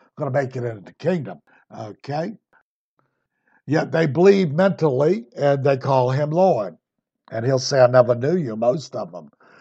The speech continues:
Some renounce their faith in him. They compromise it,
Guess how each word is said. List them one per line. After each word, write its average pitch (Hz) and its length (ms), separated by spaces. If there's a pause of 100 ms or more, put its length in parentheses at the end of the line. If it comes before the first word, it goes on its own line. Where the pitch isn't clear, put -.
(220)
Some 233 400
renounce 208 560
their 160 220
faith 165 560 (340)
in 151 220
him. 139 540 (440)
They 160 160
compromise 147 960
it, 175 180